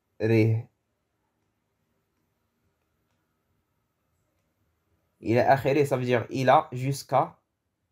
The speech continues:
akhir. C'est la fin et c'est le ha à la fin. Ça, c'est juste un, une voyelle.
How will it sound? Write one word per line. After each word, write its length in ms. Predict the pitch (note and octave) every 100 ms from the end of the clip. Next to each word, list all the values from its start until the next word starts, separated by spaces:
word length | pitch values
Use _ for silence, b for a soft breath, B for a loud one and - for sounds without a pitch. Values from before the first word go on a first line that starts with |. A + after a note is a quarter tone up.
| _ -
akhir. 520 | D3 C#3 A#2+ A2 - _ _ _ _ _ _
C'est 340 | - A#2+ G#2+
la 140 | A2
fin 420 | A2+ C#3 C#3+ E3+ - _ _ _ -
et 480 | B2+ E3 C#3+ A#2 - _ _ _ _ _ _ _ _ _ _
c'est 600 | - - A#2+ A2+ G#2+ - _ _ -
le 200 | A#2+ A#2+
ha 380 | A#2 C3 A#2 - _ - _
à 100 | G#2
la 120 | G#2+
fin. 400 | A2+ - C#3+ E3 -
Ça, 220 | - C3+
c'est 200 | C#3 B2
juste 360 | A#2 C3+ - G#2+ F#2 - _ _ _ _ _ _ _ _ _ _ _ _ - -
un, 220 | B2 A#2+ -
une 200 | B2+ B2+
voyelle. 540 | A2+ A2 A2+ C#3+ D#3+